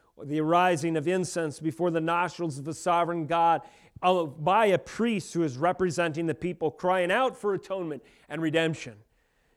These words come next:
And it is under these circumstances and in this occasion that God visits Zechariah and answers his prayer and the prayers of the people.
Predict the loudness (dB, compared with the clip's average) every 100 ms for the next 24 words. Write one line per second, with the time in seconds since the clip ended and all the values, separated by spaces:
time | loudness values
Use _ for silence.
0 | _ -6 -4 -2 -2 -2 -2 -2 -2 -4
1 | -4 -8 -8 -14 -18 -20 -20 -18 -14 -8
2 | -6 -4 -2 -2 -4 -4 -4 -4 -10 -20
3 | -20 _ _ _ -8 -6 0 0 0 -4
4 | -12 -10 -10 -14 -20 -20 _ -14 -14 -12
5 | -10 -8 -8 -12 -18 _ _ _ -12 -10
6 | -10 -10 -12 -4 -4 -4 -4 -2 -2 -4
7 | -16 _ _ _ -12 -12 -10 -8 -6 -6
8 | -8 -16 -18 -12 -12 -14 -20 _